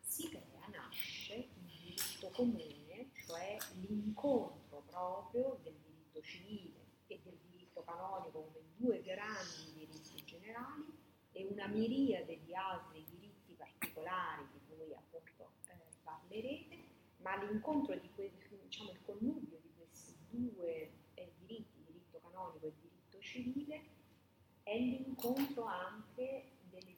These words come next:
due scienze, cioè, eh, dei criteri interpretativi, delle categorie, per cui il giurista, non è, c'è più il giurista laureato solo in diritto canonico, solo in diritto civile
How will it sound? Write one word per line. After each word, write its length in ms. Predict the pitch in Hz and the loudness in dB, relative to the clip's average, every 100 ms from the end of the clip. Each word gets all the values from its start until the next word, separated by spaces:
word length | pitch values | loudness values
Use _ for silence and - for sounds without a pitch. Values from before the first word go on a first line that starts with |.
| 180 | -4
due 120 | 208 | -2
scienze, 840 | - - 220 165 156 156 - 165 170 - - - | -2 -2 -2 -4 -6 -6 -6 -4 -6 -8 -18 -16
cioè, 560 | - 165 165 180 208 - - | -14 -10 -6 -6 -6 -8 -12
eh, 340 | - 175 165 160 | -12 -6 -6 -6
dei 120 | 165 165 | -12 -12
criteri 480 | 170 170 175 170 | -8 -4 -4 -4
interpretativi, 1080 | 165 - 160 - 165 - - 220 208 180 - - - - - - | -6 -8 -12 -10 -10 -10 -10 -4 -4 -4 -18 -20 -20 -20 -20 -16
delle 220 | 165 160 | -14 -12
categorie, 880 | 165 160 170 170 185 208 180 156 - - - - - - - - - - - - - - | -14 -14 -12 -12 -12 -8 0 0 0 -14 -20 -20 -20 -20 -20 -20 -20 -20 -20 -20 -20 -16
per 140 | 180 - - | -14 -14 -18
cui 520 | 190 190 247 277 - | -16 0 2 4 0
il 220 | - - | -8 -16
giurista, 960 | - - - - - - - 254 - - - - - - - - - - - - - - - - - 190 | -14 -12 -12 -8 -4 -2 -2 -2 -2 -6 -14 -18 -16 -18 -20 -20 -20 -20 -20 -20 -20 -18 -14 -12 -10 -6
non 220 | 180 175 | -6 -6
è, 120 | 180 | -6
c'è 180 | - - | -8 -6
più 140 | - | 2
il 120 | 208 - | 2 0
giurista 500 | 175 185 - - 151 - | -10 -4 0 0 -2 -8
laureato 440 | 175 165 180 175 | -8 -6 -8 -6
solo 380 | - - 196 185 | -4 0 -2 -4
in 120 | 170 | -8
diritto 360 | 170 160 - 160 | -10 -12 -12 -12
canonico, 420 | 165 190 175 156 | -8 -6 -6 -8
solo 540 | - - - 190 180 170 | -8 -6 -2 -2 -2 -6
in 140 | 160 | -10
diritto 420 | 160 160 - 151 | -16 -18 -20 -16
civile 480 | 151 151 143 135 143 | -12 -12 -12 -16 -18